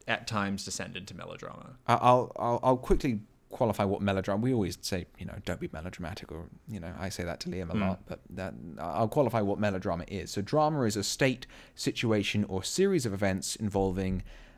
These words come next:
Speaker 2: uh, an intense, or intense conflict of forces, while melodrama is a story characterized by extravagant theatricality and by the predominance of plot and physical action or characterization. So ca-, so melodrama has got all the elements of drama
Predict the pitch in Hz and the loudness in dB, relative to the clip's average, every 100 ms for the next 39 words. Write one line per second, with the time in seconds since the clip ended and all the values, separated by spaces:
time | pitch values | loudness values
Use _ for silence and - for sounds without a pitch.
0 | - 101 92 90 90 98 92 - 98 - | -6 0 2 2 0 0 -2 0 -2 -2
1 | - - - 107 98 92 104 95 - - | -8 -8 0 4 4 2 0 -4 -4 -4
2 | 90 - 87 - 143 127 - 82 - - | -4 -2 -6 -2 0 0 -4 -6 -8 -16
3 | - - - - 98 127 156 120 90 82 | -20 -20 -6 0 6 8 8 6 0 0
4 | 87 92 92 82 - 160 156 135 123 123 | -2 -4 -4 -4 0 2 2 2 -2 -4
5 | - 143 - - 101 95 - 95 90 - | -2 -2 -2 0 2 2 -2 -4 -4 -6
6 | - 151 151 135 - 101 - - - 92 | -2 -2 0 -6 -4 -4 -4 -6 -4 -4
7 | 92 92 90 - 175 90 - 107 107 101 | -2 -2 -2 -2 -4 -4 -2 2 4 4
8 | 101 - - - - 120 - - 175 - | 0 -4 -12 -14 -2 -2 0 -6 -6 -2
9 | 131 - 120 110 - 107 - 98 90 - | -4 0 -2 -2 -4 -4 -4 -4 -4 -6
10 | 98 - 90 - 80 80 78 - - - | -8 -6 -8 -6 -8 -6 -6 -8 -10 -14
11 | - _ - - - - 113 151 131 92 | -18 _ -20 -20 -18 -6 0 2 2 0
12 | 110 120 156 139 120 110 110 - 95 - | 0 4 4 4 0 -2 -4 -2 -2 -2
13 | _ - _ _ _ 147 143 123 151 220 | _ -20 _ _ _ 2 2 4 4 6
14 | 143 - 101 - 82 69 - 98 | 4 2 -4 -4 -4 -4 -4 -8